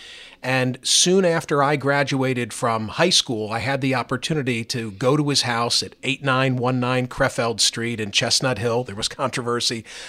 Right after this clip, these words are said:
about the house, and be introduced to him. And it, it was the beginning of a, uh, of, of a very close relationship,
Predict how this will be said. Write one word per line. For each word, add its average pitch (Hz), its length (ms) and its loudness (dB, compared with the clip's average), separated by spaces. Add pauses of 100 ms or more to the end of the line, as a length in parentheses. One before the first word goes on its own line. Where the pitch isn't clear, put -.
(140)
about 117 300 0
the 127 100 -2
house, 120 480 2 (380)
and 123 320 0
be 143 180 0
introduced 143 680 2
to 135 60 -2
him. 95 340 -6 (440)
And 120 420 0
it, 143 240 -4
it 151 140 -6
was 139 160 -2
the 139 80 -2
beginning 160 540 4
of 135 380 2
a, 123 300 0
uh, 113 300 0
of, 117 260 -4
of 120 240 -4
a 113 120 0
very 135 520 2
close 135 540 0
relationship, 117 720 -2